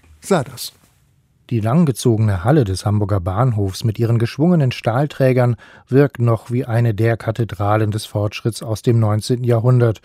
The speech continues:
Speaker 2: Als Ort für Gegenwartskunst hat dieses Haus seit neunzehnhundertsechsundneunzig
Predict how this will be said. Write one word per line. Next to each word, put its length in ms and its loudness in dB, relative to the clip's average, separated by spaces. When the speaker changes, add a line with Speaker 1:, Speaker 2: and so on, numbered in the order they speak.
Speaker 2:
Als 260 -4
Ort 240 -2
für 140 -2
Gegenwartskunst 920 0
hat 200 -4
dieses 320 -4
Haus 220 -4
seit 200 -6
neunzehnhundertsechsundneunzig 1400 -2